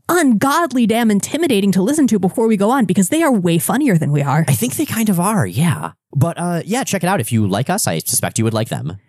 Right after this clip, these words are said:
Speaker 1: Yeah, and also if you are someone who hasn't gone and listened to, because you're a Marvel person or because you want X characters,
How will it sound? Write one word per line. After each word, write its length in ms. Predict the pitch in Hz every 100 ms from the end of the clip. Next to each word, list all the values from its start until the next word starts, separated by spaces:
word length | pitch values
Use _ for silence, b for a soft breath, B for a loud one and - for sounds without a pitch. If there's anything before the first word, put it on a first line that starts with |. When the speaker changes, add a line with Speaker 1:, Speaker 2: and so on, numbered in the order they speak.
| b
Speaker 1:
Yeah, 200 | 233 285 196
and 80 |
also 340 | 254 330 359 277
if 160 | 226 233
you 140 | 294
are 120 | 254
someone 340 | - 240 220 208
who 300 | 208 202 -
hasn't 280 | 208 208 196
gone 120 | 196
and 80 | 180
listened 260 | 170 190
to, 140 | 165 175
because 260 | 170 165
you're 120 | 170
a 40 | 160
Marvel 340 | 196 269 254
person 280 | 233 226 214
or 60 | 180
because 240 | 175 165
you 60 | 160
want 160 | 160
X 240 | 254 - -
characters, 520 | 254 240 - 247 233